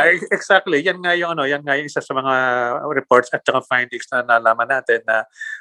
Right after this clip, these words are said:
ang karamihan, the usual reason is yung, yung tinatawag na break doon sa chain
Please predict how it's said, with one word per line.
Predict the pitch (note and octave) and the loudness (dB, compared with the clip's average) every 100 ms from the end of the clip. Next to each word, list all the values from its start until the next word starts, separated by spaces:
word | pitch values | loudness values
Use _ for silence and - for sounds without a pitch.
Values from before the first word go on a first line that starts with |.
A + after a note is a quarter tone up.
| - | 4
ang | F#3 F#3 | 4 6
karamihan, | F#3 F3 E3+ E3+ E3 D#3 D#3+ D3+ C3 | 4 4 2 0 2 0 -2 -10 0
the | D3+ | 2
usual | E3+ F#3 - E3 D3 | 4 2 4 2 4
reason | D3 C3+ C3 C#3+ | 2 2 0 0
is | C#3 - | -6 -2
yung, | D3 C#3 C3 B2+ C3 C3+ - - - - | 2 2 0 -6 -10 -8 -6 -4 -6 -4
yung | - D3+ D3 | 6 6 8
tinatawag | C#3+ C#3 C#3 C3+ C3 C3 | 6 6 8 8 6 4
na | B2+ B2+ A#2+ A#2+ A#2 C3 | 2 2 4 2 0 0
break | C3 C#3+ C#3+ D3 | 4 4 4 4
doon | C3 C#3 | 6 6
sa | - B2+ | 2 -2
chain | - C#3+ | 2 0